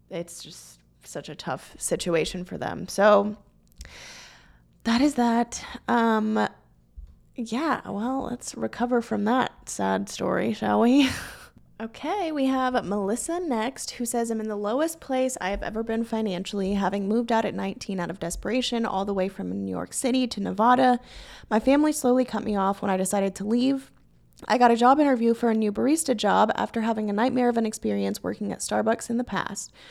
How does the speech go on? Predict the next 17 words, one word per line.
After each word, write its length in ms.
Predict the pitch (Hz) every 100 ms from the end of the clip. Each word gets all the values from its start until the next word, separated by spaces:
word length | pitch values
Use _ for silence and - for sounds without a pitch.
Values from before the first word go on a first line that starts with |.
| - - -
Ironically, 640 | 214 247 370 285 247 254 -
I'm 180 | 226
overflowing 580 | - 220 226 - 202 220
with 120 | 240
joy. 480 | 247 262 285 - 220 -
I 120 | 202
hope 200 | 208 226
things 280 | 269 269 262
go 100 | 202
better 380 | 202 196 196
for 160 | - 185
everyone 500 | 185 196 196 190 196 -
this 200 | 165 180 -
April." 560 | 151 - - 127 185 - - - - - - - - - - -
Well, 560 | 269 262 247 240 - - -
first 420 | - 320 466 220
off, 220 | 208 214